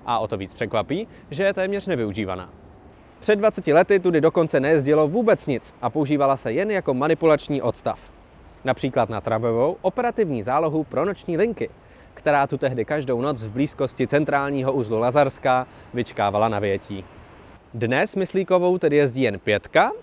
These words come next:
a jinak má samozřejmě obrovský význam při výlukách. Díky této trati a vůbec velké protkanosti okolního území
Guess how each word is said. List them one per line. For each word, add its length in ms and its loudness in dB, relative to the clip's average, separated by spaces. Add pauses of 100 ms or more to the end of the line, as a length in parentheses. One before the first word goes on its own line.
(200)
a 80 2
jinak 240 0
má 120 -2
samozřejmě 420 0
obrovský 440 -2
význam 280 -2
při 160 -4
výlukách. 600 0
Díky 280 -4
této 260 0
trati 400 0 (200)
a 140 -4
vůbec 300 0
velké 300 2
protkanosti 580 -2
okolního 400 -2
území 420 -2